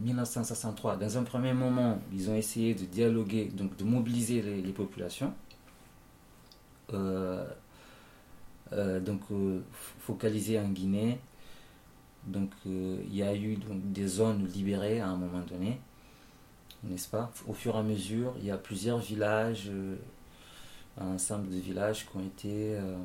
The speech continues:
appelés donc, des zones libérées. Euh, mais en fait, à partir de mille neuf cent soixante-trois,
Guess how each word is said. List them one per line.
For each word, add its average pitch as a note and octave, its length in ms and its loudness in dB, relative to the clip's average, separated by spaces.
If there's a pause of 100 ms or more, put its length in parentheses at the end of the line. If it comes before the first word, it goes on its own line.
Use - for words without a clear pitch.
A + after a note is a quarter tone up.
(220)
appelés G2 320 -4
donc, F#2+ 180 0
des F#2 120 -4
zones G2+ 260 -2
libérées. F#2+ 680 0 (1080)
Euh, G2 400 2 (1500)
mais A#2+ 520 6 (680)
en A#2+ 40 0
fait, C3 480 4 (540)
à A2 80 -6
partir A2+ 280 -4
de A#2+ 40 4
mille B2+ 100 2
neuf - 100 0
cent A#2+ 100 0
soixante-trois, G#2 680 -4